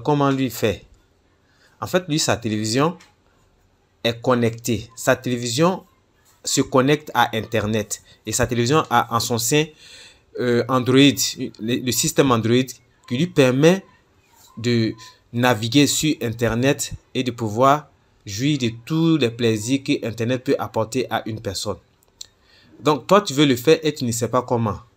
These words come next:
Parce que toi, tu as déjà une télévision à la maison, mais malheureusement, ta télévision n'est pas connectée.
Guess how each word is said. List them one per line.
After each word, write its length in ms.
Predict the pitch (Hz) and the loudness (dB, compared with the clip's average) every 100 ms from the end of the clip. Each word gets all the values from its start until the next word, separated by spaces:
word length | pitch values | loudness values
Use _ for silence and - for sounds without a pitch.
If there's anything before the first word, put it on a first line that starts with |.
| _ _ - | _ _ -10
Parce 180 | 107 | -6
que 80 | - | -2
toi, 220 | 139 165 | 0 0
tu 100 | 165 | 2
as 60 | 123 | 2
déjà 260 | 120 123 147 | 2 2 2
une 120 | 143 | 2
télévision 480 | 131 117 110 117 147 | -2 -2 -2 -2 0
à 120 | 107 | 0
la 120 | 107 | -2
maison, 420 | 107 107 135 175 - _ _ | -2 -2 -4 -4 -10 _ _
mais 220 | - 113 104 | -6 -4 -2
malheureusement, 580 | 113 117 117 120 143 | 0 2 2 2 0
ta 160 | 160 123 | 2 0
télévision 300 | 120 113 127 | 0 -2 -2
n'est 100 | 123 | -2
pas 140 | 120 | -2
connectée. 520 | 120 107 101 - 104 | -2 -4 -6 -8 -12